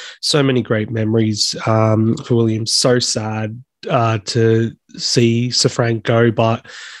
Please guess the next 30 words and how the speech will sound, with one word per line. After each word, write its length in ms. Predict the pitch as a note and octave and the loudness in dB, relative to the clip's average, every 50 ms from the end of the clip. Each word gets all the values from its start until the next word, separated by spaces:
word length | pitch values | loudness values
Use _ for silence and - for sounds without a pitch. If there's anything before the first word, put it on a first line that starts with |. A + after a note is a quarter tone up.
| - _ _ | -20 _ _
you 100 | B2+ A2 | 2 2
know, 220 | A2 A2 A2+ A2 - | 4 2 2 2 2
he 100 | B2+ B2 | 2 2
leaves 240 | A#2 A#2+ A#2 A2 - | 4 4 2 2 0
behind 320 | - B2+ A#2 A2+ A2+ G#2+ | -4 -2 -2 0 0 0
such 280 | - - A2+ - - - | 0 -2 -2 -4 -4 -6
an 40 | A#2 | -6
important 440 | A2 - - A#2+ A2+ - A#2+ A#2 A2+ | -4 -2 -2 -2 -2 0 0 0 0
legacy, 560 | A2 G#2+ A2 A2 - - A#2+ A2 A2 A2 A#2 | 0 0 -2 -4 -2 0 0 0 0 -2 -2
and 240 | A#2+ A2+ A2+ G#2+ - | -2 -2 -2 -2 0
I'm 140 | B2+ A#2+ A2+ | 0 2 4
glad 280 | G#2 B2 A2 G#2+ A2 | 4 4 4 4 2
that 140 | G#2 A2+ - | 0 0 -2
the 60 | - | -4
teams 520 | - - - B2+ A#2+ A#2 A#2 A#2 A2+ - - - - - - - - - _ - | -4 -2 0 2 4 4 4 2 2 0 -2 -4 -10 -20 -20 -20 -20 -18 _ -4
have 140 | C3 A2 | -2 2
all, 500 | B2 B2+ B2 B2 B2 B2 A#2+ A#2+ C3 B2+ C#3 | 4 4 4 6 6 6 6 4 2 0 0
um, 300 | C3+ B2 B2 A#2+ B2 A#2+ | -2 0 0 0 -2 -2
pulled 280 | - - C#3 B2+ B2 | 0 2 2 2 2
together 380 | - C#3+ A#2+ A#2+ B2 A#2+ B2+ B2 | 0 -2 0 0 2 2 2 0
to 340 | A#2+ - C#3 B2+ B2 A#2+ A#2 | 2 0 0 2 2 2 2
pay 200 | A#2+ - C3+ B2 | 0 0 -2 0
tribute 340 | A#2 - C3+ B2+ B2+ C3 A#2+ | 0 0 0 2 2 2 2
to 100 | - C3 | 2 2
him 200 | C3 C#3 C3 B2+ | 2 2 2 2
this 180 | B2+ B2+ - - | 2 2 2 2
weekend. 420 | C3 B2+ B2+ - C#3+ C3+ B2+ B2+ | 2 2 2 2 2 2 2 4
I 40 | B2 | 4
wouldn't 300 | A#2 B2 A#2+ A#2 B2 A#2 | 2 2 2 2 0 -2
have 100 | A2+ | -2